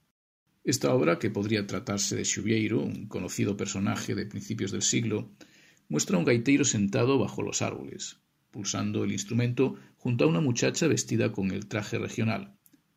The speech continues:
La avanzada edad del gaitero puede hacer necesarios los descansos frecuentes en la pose, que bien podría aprovechar el pintor para la realización de esta segunda obra.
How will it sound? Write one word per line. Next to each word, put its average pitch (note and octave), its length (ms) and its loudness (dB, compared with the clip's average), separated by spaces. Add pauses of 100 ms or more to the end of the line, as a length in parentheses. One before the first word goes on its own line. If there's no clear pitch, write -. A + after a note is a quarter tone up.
(260)
La G#2 100 -6
avanzada G2+ 420 -2
edad G#2+ 200 0
del G#2 140 0
gaitero A2 540 0
puede A2 200 0
hacer A2 260 -2
necesarios A2+ 720 0
los G2+ 160 -6
descansos A2+ 500 -4
frecuentes A#2 720 -2
en G#2 100 -4
la G2+ 140 -4
pose, - 380 -2 (300)
que A#2+ 100 -4
bien B2+ 220 2
podría B2 300 4
aprovechar A#2+ 480 2
el A#2 120 0
pintor A2 480 -2 (400)
para C#3+ 160 0
la B2 140 2
realización G#2+ 960 -4
de A2+ 100 0
esta A2+ 200 -4
segunda G2 460 -4
obra. - 380 -6